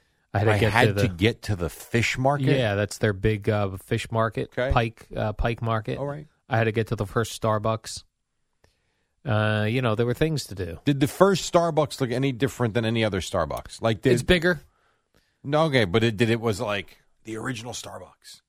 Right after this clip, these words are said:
Speaker 1: Yeah,
Speaker 2: Any of
Speaker 1: there,
Speaker 2: that stuff
Speaker 1: yeah, there
Speaker 2: there?
Speaker 1: wa-, I will say there was some buzz around it.
Speaker 2: There was.
Speaker 1: Yeah, like, I was excited to be in there.
Speaker 2: Like, you
Speaker 1: And
Speaker 2: and Gina went out to dinner. Like, can you believe we went to the first Starbucks?
Speaker 1: I'll tell you what we did. First, we went and we ate dinner across the street, and we saw this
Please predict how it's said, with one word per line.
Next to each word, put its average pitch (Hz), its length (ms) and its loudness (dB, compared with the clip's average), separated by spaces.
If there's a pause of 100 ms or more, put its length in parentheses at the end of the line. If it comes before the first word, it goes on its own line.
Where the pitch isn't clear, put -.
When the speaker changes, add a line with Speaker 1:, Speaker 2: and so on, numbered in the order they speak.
Speaker 1:
Yeah, 185 320 -2
Speaker 2:
Any 226 140 2
of 117 40 2
Speaker 1:
there, - 120 6
Speaker 2:
that - 60 -2
stuff - 200 4
Speaker 1:
yeah, - 60 4
there 139 140 8
Speaker 2:
there? 139 80 4
Speaker 1:
wa-, 170 80 4
I 202 40 4
will 226 160 2
say 240 220 0
there 175 120 0
was 160 180 0
some 160 280 2
buzz 147 380 4
around 95 380 0
it. 90 120 -6
Speaker 2:
There 135 160 4
was. 147 280 2
Speaker 1:
Yeah, 160 200 2
like, 135 160 2
I 160 100 4
was 180 140 0
excited 151 540 4
to 147 60 4
be 127 200 2
in 139 120 0
there. 107 360 4
Speaker 2:
Like, 117 140 6
you 131 140 4
Speaker 1:
And 151 60 4
Speaker 2:
and 139 80 2
Gina 131 200 4
went 123 100 4
out 117 140 2
to - 80 -12
dinner. 104 220 4
Like, 85 280 -2 (460)
can 82 100 -6
you 101 60 0
believe 92 220 0
we 110 60 -2
went 87 140 -2
to - 60 -16
the - 60 -4
first - 420 -2
Starbucks? - 720 -6
Speaker 1:
I'll 120 120 4
tell 135 160 4
you 120 120 0
what 120 140 0
we 113 80 2
did. 123 180 0
First, 139 280 0
we 143 80 2
went 120 360 0 (360)
and 120 120 2
we 117 140 2
ate 117 140 -2
dinner 113 280 2
across 113 480 0
the - 100 -6
street, 120 520 -4
and 110 140 0
we 110 80 2
saw 120 680 0 (360)
this 113 460 0